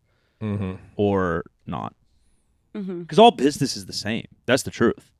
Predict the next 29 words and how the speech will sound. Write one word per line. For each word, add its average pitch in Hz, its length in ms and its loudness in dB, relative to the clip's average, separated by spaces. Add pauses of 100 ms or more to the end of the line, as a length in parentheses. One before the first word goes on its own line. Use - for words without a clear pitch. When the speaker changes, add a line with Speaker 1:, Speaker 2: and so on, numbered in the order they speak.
(500)
Speaker 2:
Selling 151 320 4
a 131 40 6
t-shirt's 143 460 0
the 110 60 -10
same 110 220 -2
as 123 100 -2
selling 120 220 -6
a 110 40 -4
car, 139 560 -2
which 98 180 -10
is 90 100 -8
the 110 60 -2
Speaker 3:
Yeah. 87 60 -2
Speaker 2:
same 120 180 0
as 110 100 -6
selling 113 240 2
coffee, 135 460 2
which 123 180 4
is 101 100 -6
the 107 80 -14
same 113 260 -4
as 104 80 -2
selling 110 320 2
a - 20 0
service. 123 480 4
Like, - 120 0
Speaker 3:
I 269 60 4
mean, 254 120 0
Speaker 2:
it's - 100 -12